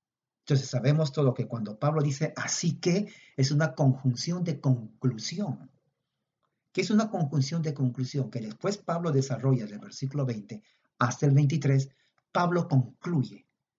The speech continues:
¿En base a qué? En base a lo dicho, ¿no? De ahí que a lo que expresé, en base a todo lo que dije, así que, como la iglesia está sujeta a Cristo, así también, adverbio de comparación,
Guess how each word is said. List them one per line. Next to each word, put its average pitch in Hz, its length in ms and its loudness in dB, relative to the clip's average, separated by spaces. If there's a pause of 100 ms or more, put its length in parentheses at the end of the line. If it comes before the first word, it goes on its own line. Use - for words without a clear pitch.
(760)
¿En 156 220 6
base 214 400 4
a 170 100 -2
qué? 117 320 -6 (200)
En 120 180 -2
base 160 300 2
a - 20 -4
lo 175 140 0
dicho, 123 440 -2 (640)
¿no? 127 260 -6 (200)
De 139 200 6
ahí 185 440 4
que 160 320 2
a 120 100 -2
lo 117 140 -6
que - 80 -6
expresé, 120 560 -10 (580)
en 139 220 10
base 190 260 6
a 147 140 2
todo 175 220 2
lo 170 120 2
que 151 160 -2
dije, 110 400 -8 (340)
así 139 580 2
que, 165 380 4 (1500)
como 127 260 4
la 120 80 -2
iglesia 123 380 0
está 160 180 -6
sujeta 131 320 -4
a 107 60 -8
Cristo, - 400 -16 (920)
así 127 340 -2
también, 156 560 4
adverbio 165 720 -2
de 139 180 2
comparación, 123 1080 2